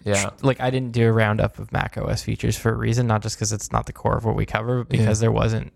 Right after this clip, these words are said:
Speaker 2: at least for me, anything super interesting.
Speaker 1: Yeah.
Speaker 2: I mean, there's the evolution of Marzipan, um,
Speaker 1: Yeah.
Speaker 2: but, like, those apps still look like I O S apps on Mac O S.
Speaker 1: Yeah.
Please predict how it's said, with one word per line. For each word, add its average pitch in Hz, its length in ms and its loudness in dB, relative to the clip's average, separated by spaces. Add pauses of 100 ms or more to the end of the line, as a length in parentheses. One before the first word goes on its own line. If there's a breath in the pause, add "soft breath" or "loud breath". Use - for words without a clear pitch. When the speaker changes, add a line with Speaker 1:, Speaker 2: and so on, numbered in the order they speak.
Speaker 2:
at 123 120 0
least 123 180 0
for 113 100 0
me, 107 220 2
anything 113 340 0
super - 280 0
interesting. 131 680 -2
Speaker 1:
Yeah. 101 320 2 (120)
Speaker 2:
I 117 100 4
mean, 113 220 4
there's 107 220 4
the 113 120 2
evolution 107 500 0
of 101 160 0
Marzipan, 104 640 0 (300)
um, - 160 4
Speaker 1:
Yeah. 170 180 2 (180)
Speaker 2:
but, 123 140 2
like, 107 420 -4
those 113 200 4
apps 107 320 -2
still 107 420 -2
look 110 200 -8
like - 160 -8
I - 180 -2
O - 60 -10
S 123 160 -2
apps 113 200 -4
on 123 120 -6
Mac 110 220 -6
O - 100 -2
S. 120 140 2
Speaker 1:
Yeah. 104 340 2